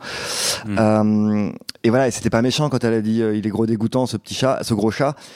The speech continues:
Speaker 2: Et puis en plus, j'aurais pas cru que c'était lui, parce que c'est l'autre qui est plutôt, euh, efféminé,
Speaker 1: Ah.
Speaker 2: entre guillemets.
Speaker 1: Hmm.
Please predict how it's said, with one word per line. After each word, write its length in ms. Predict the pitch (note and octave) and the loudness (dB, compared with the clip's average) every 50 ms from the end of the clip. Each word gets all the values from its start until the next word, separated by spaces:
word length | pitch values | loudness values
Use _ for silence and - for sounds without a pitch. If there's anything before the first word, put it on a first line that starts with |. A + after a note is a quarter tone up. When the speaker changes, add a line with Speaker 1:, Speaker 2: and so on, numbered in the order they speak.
| - - - - | -20 -20 -10 -4
Speaker 2:
Et 80 | - A#2+ | -2 0
puis 100 | - B2+ | 2 2
en 60 | A2+ | 0
plus, 100 | - E3+ | 0 0
j'aurais 160 | D#3 D3 A#2+ A2+ | 0 0 2 2
pas 80 | A#2+ A2 | 0 0
cru 120 | A#2+ C3 | -2 -2
que 60 | - | -2
c'était 180 | A#2+ G#2 A#2+ A#2+ | -2 0 0 2
lui, 140 | C3 E3+ F3 | 2 2 0
parce 160 | D#3 C#3 - | 0 -2 0
que 80 | C#3+ | -2
c'est 140 | C3 - D3 C#3+ | -2 0 0 0
l'autre 160 | E3 E3+ - | 0 0 -2
qui 80 | - | -4
est 20 | C3+ | -6
plutôt, 360 | - - A#2 - C#3 C3+ C3 | -4 -4 -2 0 2 2 2
euh, 240 | B2+ B2 A#2+ A#2+ A#2+ | 2 2 2 0 0
efféminé, 480 | A#2 - - B2+ B2 B2+ B2+ B2+ B2+ - _ _ _ _ _ _ _ _ _ _ _ | -2 -2 -2 0 0 2 0 0 -4 -6 _ _ _ _ _ _ _ _ _ _ _
Speaker 1:
Ah. 60 | - A2 A2 A2 G#2 - - - | -18 -16 -16 -16 -18 -20 -14 -8
Speaker 2:
entre 200 | A2 G#2+ - A2+ | -8 -4 -2 -2
guillemets. 280 | G2+ G#2 G#2+ G#2+ G#2+ G#2+ - _ _ _ - | 0 2 2 2 2 0 -4 _ _ _ -18
Speaker 1:
Hmm. 60 | G#2+ | -16